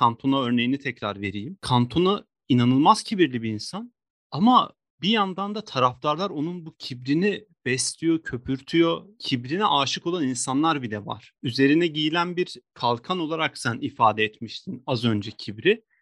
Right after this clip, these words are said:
O kalkanın o kadar kıymetli bir kıyafet olduğuna inanıyor ki kibirli insan ve futbolcular özellikle hani bu kadar göz önünde olan, bu kadar insanların sevgisine mazhar olan insanlar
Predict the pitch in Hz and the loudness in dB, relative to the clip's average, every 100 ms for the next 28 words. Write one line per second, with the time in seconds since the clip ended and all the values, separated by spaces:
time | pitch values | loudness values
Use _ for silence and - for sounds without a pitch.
0 | _ _ 139 - 135 135 - 170 214 202 | _ _ -4 4 6 6 2 0 0 -4
1 | - 131 - 143 180 185 - - _ - | -10 -10 -8 -2 0 -2 -8 -20 _ -6
2 | 127 139 139 - 160 147 - _ _ - | -2 -2 -4 -8 -6 -6 -12 _ _ -4
3 | 120 123 156 147 135 135 151 160 131 135 | -2 0 -2 0 0 0 -2 0 0 2
4 | 226 269 - 117 - _ _ 139 120 110 | 0 0 -2 -6 -6 _ _ -4 -2 0
5 | 113 107 - 202 240 _ _ _ _ 123 | 0 -2 -4 -6 -8 _ _ _ _ -4
6 | 127 - - 139 123 117 120 120 113 113 | -4 -8 4 6 6 -4 -4 -4 -2 -2
7 | 110 _ 113 117 113 131 127 127 120 120 | -4 _ -8 -6 -10 -10 -2 0 0 -2
8 | 120 117 113 117 120 117 117 117 120 117 | -4 -4 -6 -4 -4 -4 -8 -12 -12 -6
9 | 120 120 _ _ _ _ 135 120 - 120 | -4 -6 _ _ _ _ 0 0 0 -2
10 | 120 120 123 - 117 107 120 - 131 120 | -2 -4 -8 -4 -4 -4 -10 -4 0 0
11 | 110 - 110 110 104 107 107 - 113 127 | 0 -6 -8 -8 -8 -8 -8 -4 -4 -4
12 | 226 | -6